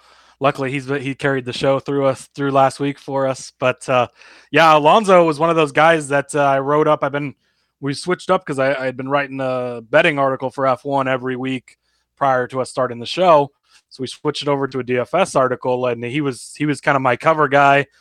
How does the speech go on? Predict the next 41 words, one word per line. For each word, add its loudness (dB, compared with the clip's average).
on -2
that, 2
and, -4
uh, 0
played 2
him -2
in -4
quite 2
a -4
few -8
lineups -2
and, -6
and -16
cashed 0
pretty -6
good 2
on, 0
on -12
quite -4
a -6
few -6
of 0
those -4
guys -4
I -6
had -2
in -6
there. -4
But -2
he 0
helped 2
me -6
out 2
a -6
lot 2
because -10
he's, -8
he's -8
really 2
been -6
running 0